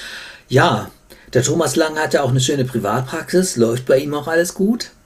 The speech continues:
Ich kenn ihn auch, ich hab bei ihm Curriculum auch besucht. Ein Tag war da und der war letztes Jahr bei uns oder vorletztes Jahr auch für den Privatzahnärztetag und hat uns einen Vortrag gehalten. Es war echt schön, es war nett.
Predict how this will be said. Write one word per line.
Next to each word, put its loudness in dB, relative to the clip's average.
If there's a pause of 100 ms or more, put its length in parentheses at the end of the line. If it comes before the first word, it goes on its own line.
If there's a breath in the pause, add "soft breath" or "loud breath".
(120)
Ich -12
kenn 0
ihn -2
auch, 0
ich -4
hab 0
bei 0
ihm -2
Curriculum -2
auch -2
besucht. 0
Ein -4
Tag -4
war -4
da -6
und -6
der -6
war -4
letztes -6
Jahr -4
bei -4
uns -8
oder -10
vorletztes -2
Jahr -6
auch 0
für -2
den -2
Privatzahnärztetag -4
und -4
hat -10
uns -4 (320 loud breath)
einen -10
Vortrag -6
gehalten. -8
Es -10
war -8
echt -8
schön, 4
es -2
war -6
nett. -2